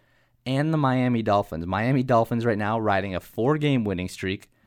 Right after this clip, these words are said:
They've switched over and have Tua Tagovailoa as their starting quarterback now.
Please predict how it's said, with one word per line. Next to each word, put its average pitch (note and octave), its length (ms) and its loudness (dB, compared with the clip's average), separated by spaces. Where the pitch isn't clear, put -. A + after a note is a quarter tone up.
They've F#2 180 -10
switched - 460 -6
over A2+ 320 2
and F#2+ 200 -6
have F#2 260 -4
Tua C3 260 0
Tagovailoa G#2 760 0
as G2 200 -2
their - 100 -10
starting E2+ 340 -6
quarterback A#2+ 600 -2
now. A#2+ 320 -2